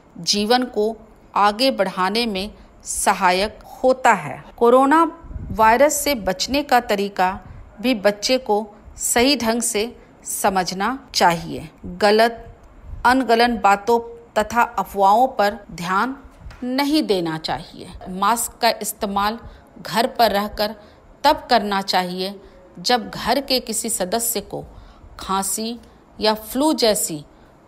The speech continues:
कोई बीमारी हो, तब परिवार दूसरे व्यक्तियों को भी मास्क लगाना अनिवार्य हो जाता है।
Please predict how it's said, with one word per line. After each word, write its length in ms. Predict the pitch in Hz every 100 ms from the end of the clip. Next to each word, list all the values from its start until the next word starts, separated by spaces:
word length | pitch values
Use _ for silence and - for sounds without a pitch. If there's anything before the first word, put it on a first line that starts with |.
| -
कोई 200 | 226 240
बीमारी 500 | 196 190 175 170 220
हो, 260 | 185 143 143 - - _ _ - - -
तब 220 | 294 302
परिवार 640 | 233 220 214 202 214 202 -
दूसरे 600 | 214 233 226 247 285 294 285 - - - - -
व्यक्तियों 640 | 180 214 214 - 233 247
को 220 | 247 214 214
भी 320 | 202 202 214 - _ 196
मास्क 460 | 190 214 233 -
लगाना 600 | 202 185 175 185 226 226 - - _ - -
अनिवार्य 600 | 190 190 185 180 196 254 262 - - -
हो 100 | 285
जाता 360 | 269 143 - -
है। 320 | - 151